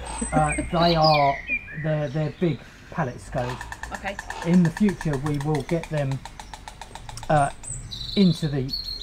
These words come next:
Speaker 1: what we would like to do is to get them into a routine where we can weigh them on a regular basis.
Speaker 2: Mm-hmm.
Speaker 1: Because, um, it's as interesting as it is, we've all done this by eye and good old zookeeper in the century.
Speaker 2: Yeah.
Speaker 1: But if, if we can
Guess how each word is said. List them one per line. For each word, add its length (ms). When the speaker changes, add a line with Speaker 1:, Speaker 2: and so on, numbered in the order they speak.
Speaker 1:
what 200
we 120
would 180
like 200
to 60
do 120
is 140
to 80
get 180
them 160
into 260
a 60
routine 500
where 380
we 80
can 280
weigh 160
them 260
on 120
a 40
regular 280
basis. 360
Speaker 2:
Mm-hmm. 140
Speaker 1:
Because, 320
um, 200
it's 200
as 100
interesting 560
as 120
it 100
is, 260
we've 200
all 100
done 220
this 220
by 180
eye 360
and 180
good 120
old 140
zookeeper 480
in 80
the 60
century. 360
Speaker 2:
Yeah. 300
Speaker 1:
But 80
if, 300
if 180
we 100
can 160